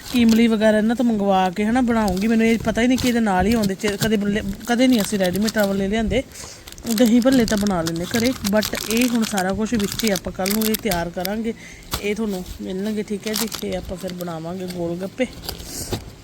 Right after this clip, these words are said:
ਇੱਕ ਆ ਮੇਰੇ ਓਟਸ ਪੈਕਟ ਖੋਲ੍ਹਿਆ ਹੁਣ ਇਹਨਾਂ ਨੇ, ਤੇ ਇਹ ਅੱਧੇ ਮਤਲਬ ਫਰੈਂਡ ਨੇ ਲੈ ਲਏ। ਤੇ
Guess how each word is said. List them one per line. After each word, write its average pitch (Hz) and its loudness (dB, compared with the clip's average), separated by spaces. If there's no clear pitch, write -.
ਇੱਕ 196 -8
ਆ 208 0
ਮੇਰੇ 190 0
ਓਟਸ 190 -2
ਪੈਕਟ 196 -4
ਖੋਲ੍ਹਿਆ 190 -4
ਹੁਣ 233 0
ਇਹਨਾਂ 220 -2
ਨੇ, 247 0
ਤੇ 143 -8
ਇਹ 190 -2
ਅੱਧੇ 202 0
ਮਤਲਬ 185 -2
ਫਰੈਂਡ 180 -6
ਨੇ 196 -2
ਲੈ 202 0
ਲਏ। 214 0
ਤੇ - -10